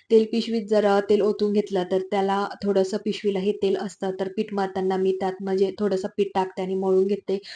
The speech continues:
आणि हे सगळ्या जणी करता मला माहिती आहे. आणि मग इथे छान अशा अळूच्या वड्या मी आता तव्यावर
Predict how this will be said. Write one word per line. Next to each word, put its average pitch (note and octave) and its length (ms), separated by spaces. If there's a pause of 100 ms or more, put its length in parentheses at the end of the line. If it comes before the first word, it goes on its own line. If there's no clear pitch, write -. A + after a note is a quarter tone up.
(200)
आणि F#3+ 140
हे A#3 160
सगळ्या G#3 380
जणी A3 240
करता F#3+ 300
मला G3 220
माहिती G3 460
आहे. F#3 100 (460)
आणि F#3+ 160
मग G3 140
इथे G3 220 (100)
छान G#3+ 160
अशा G#3+ 220
अळूच्या G3 360
वड्या F#3+ 200
मी F#3+ 100
आता F#3+ 240 (380)
तव्यावर G#3+ 440